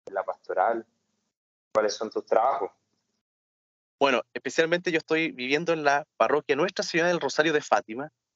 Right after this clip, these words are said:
Speaker 2: en la comuna de San Bernardo. Pero, pero, pero, yo estoy trabajando a cien por ciento, a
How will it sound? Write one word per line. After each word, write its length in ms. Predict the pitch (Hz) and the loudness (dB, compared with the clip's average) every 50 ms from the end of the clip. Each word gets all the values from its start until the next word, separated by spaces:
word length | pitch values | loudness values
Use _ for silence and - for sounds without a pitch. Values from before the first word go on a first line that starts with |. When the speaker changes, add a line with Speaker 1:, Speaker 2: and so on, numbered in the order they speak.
| _ _ _ | _ _ _
Speaker 2:
en 140 | - 117 120 | 0 2 2
la 80 | 123 | 2
comuna 380 | 117 - 123 135 147 160 156 135 | 2 0 0 0 0 0 0 0
de 80 | 131 127 | -2 0
San 260 | - - 196 208 208 | 0 0 0 2 0
Bernardo. 400 | 202 185 180 143 107 95 92 - _ _ _ _ _ _ _ _ _ _ _ _ _ - | -2 -2 0 2 0 0 0 -4 _ _ _ _ _ _ _ _ _ _ _ _ _ 2
Pero, 320 | 135 139 135 120 113 110 | 2 4 4 2 0 0
pero, 240 | - 127 123 120 113 - | 0 0 2 2 4 4
pero, 280 | 165 160 131 143 170 - _ _ _ | 2 2 0 -2 -4 -8 _ _ _
yo 100 | - 127 | -2 -2
estoy 280 | 135 - - 170 190 185 - - - _ _ | -2 0 0 -2 -2 -2 -6 -16 -20 _ _
trabajando 600 | - 143 143 135 131 - 160 156 170 165 170 165 151 - _ _ _ _ - | 2 2 2 2 2 2 2 0 2 0 -2 -2 -4 -6 _ _ _ _ -2
a 320 | 110 110 110 107 104 101 | 0 0 0 -2 -2 -6
cien 360 | - - - 156 160 180 185 | -12 -6 -2 -2 0 0 0
por 140 | - 147 - | -2 -2 -2
ciento, 480 | - - 143 139 135 - - 156 175 180 _ _ _ _ | 0 0 -2 -2 -2 -2 -2 -2 -2 -2 _ _ _ _
a 280 | - 101 104 104 98 | 0 2 2 2 2